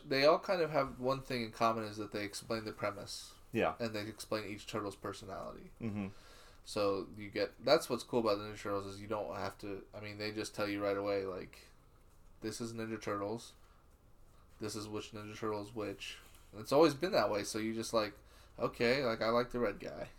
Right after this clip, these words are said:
Speaker 1: You
Speaker 2: Yeah.
Speaker 1: know, he's cool but rude."
Speaker 2: <laughs>
Speaker 1: Now, you know what was really cool? I didn't, I didn't
Speaker 2: He's,
Speaker 1: mention this.
Speaker 2: he's cool but rude. Uh-huh.
Speaker 1: I didn't mention this. Rob Paulsen,
Speaker 2: Ooh, okay.
Speaker 1: who you may know as the voice of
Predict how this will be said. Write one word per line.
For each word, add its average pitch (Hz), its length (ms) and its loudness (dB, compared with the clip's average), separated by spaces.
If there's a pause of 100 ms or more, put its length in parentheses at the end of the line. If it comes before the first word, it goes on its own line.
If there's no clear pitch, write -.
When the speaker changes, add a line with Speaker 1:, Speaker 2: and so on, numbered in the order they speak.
(160)
Speaker 1:
You 113 80 0
Speaker 2:
Yeah. 92 120 2
Speaker 1:
know, 107 120 -6
he's 110 140 -8
cool 127 260 2
but 143 120 0
rude." 104 380 -4 (280)
Speaker 2:
<laughs> 110 60 -6 (280)
Speaker 1:
Now, 131 400 8
you 139 120 0
know 160 100 10
what 147 140 10
was 110 120 2
really 143 180 6
cool? 101 300 -2
I 113 140 6
didn't, 120 400 0
I 113 140 4
didn't 120 180 0
Speaker 2:
He's, 110 240 2
Speaker 1:
mention 110 100 -4
this. 113 160 0
Speaker 2:
he's 104 140 0
cool 113 240 2
but 113 220 2
rude. 92 240 0 (120)
Uh-huh. 98 280 -2
Speaker 1:
I 120 80 6
didn't 120 180 2
mention 110 320 -4
this. 110 320 -2 (480)
Rob 143 440 10 (140)
Paulsen, - 680 6 (380)
Speaker 2:
Ooh, 135 380 6
okay. 104 460 4
Speaker 1:
who 123 80 6
you 117 180 2
may 120 120 2
know 113 200 2
as 107 140 2
the 107 80 0
voice 107 280 2
of 101 460 -2